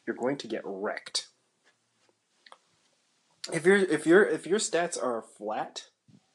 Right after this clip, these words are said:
after a certain point, you will be destroyed by the monsters around you.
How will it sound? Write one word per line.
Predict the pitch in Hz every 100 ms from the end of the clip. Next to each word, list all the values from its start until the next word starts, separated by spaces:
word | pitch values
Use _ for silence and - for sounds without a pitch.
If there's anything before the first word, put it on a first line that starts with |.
| _ _ -
after | 139 143 156
a | 156
certain | 170 156 175
point, | 190 196 233 _ _ _ _ _ _ _ _ -
you | 151 220
will | 139 185 175
be | 147 139
destroyed | 117 - 139 127 85 - _ _ _ _ _ _ _ _ -
by | 131 143
the | 131
monsters | 123 123 123 - 104 95 - -
around | 110 113 113 101
you. | 82 82